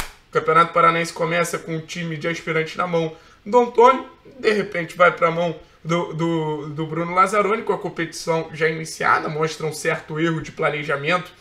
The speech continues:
do, da diretoria do Atlético, né? Às vezes se erra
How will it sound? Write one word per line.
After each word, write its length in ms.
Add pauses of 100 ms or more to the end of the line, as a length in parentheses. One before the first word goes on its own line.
(300)
do, 540
da 140
diretoria 520
do 80
Atlético, 480
né? 160 (260)
Às 140
vezes 280
se 120
erra 280